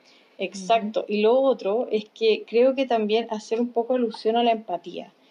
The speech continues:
Speaker 1: Quería hacer alusión a la empatía porque, eh, tanto como ciclista y como automovilista, todas nosotras también somos automovilistas en algún momento.
Speaker 2: Y peatones también.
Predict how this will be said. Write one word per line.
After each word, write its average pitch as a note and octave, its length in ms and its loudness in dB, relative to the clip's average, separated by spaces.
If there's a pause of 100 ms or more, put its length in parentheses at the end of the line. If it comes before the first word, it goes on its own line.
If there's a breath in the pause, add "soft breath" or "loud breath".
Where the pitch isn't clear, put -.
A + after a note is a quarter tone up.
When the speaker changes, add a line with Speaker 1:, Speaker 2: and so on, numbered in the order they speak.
(180 soft breath)
Speaker 1:
Quería G3 220 0
hacer G3+ 220 0
alusión G3 380 -2
a - 20 -4
la G3+ 60 -4
empatía G3+ 340 0
porque, G#3 500 0 (600 soft breath)
eh, G3+ 800 4 (640)
tanto C#4 260 2
como C#4+ 180 2
ciclista B3+ 600 2 (300)
y A3+ 600 0
como G#3 1300 2
automovilista, C4+ 840 0 (800)
todas E4 220 6
nosotras E4+ 380 0
también D4 240 0
somos C#4+ 240 0
automovilistas B3+ 760 2
en A#3 60 0
algún G#3+ 240 -2
momento. G3 340 -6
Speaker 2:
Y A#3 60 -4
peatones C4 420 4
también. C4+ 360 -2